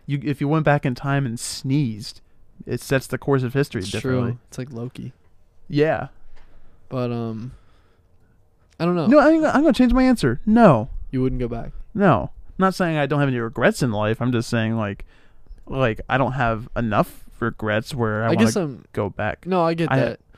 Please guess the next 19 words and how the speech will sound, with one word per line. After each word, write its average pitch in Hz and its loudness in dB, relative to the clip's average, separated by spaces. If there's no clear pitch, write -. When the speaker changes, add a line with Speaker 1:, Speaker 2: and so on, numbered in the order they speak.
Speaker 2:
I 147 -4
guess 175 -2
I'm 156 -2
just 147 -4
saying, 143 -2
Speaker 1:
I'm 135 0
Speaker 2:
like, 131 4
Speaker 1:
happy 131 4
I 123 4
met 123 2
you. 127 -4
I'm 135 -6
happy 127 0
I 123 -2
met 127 -2
all 127 0
my 120 -2
other 131 0
friends. 143 -4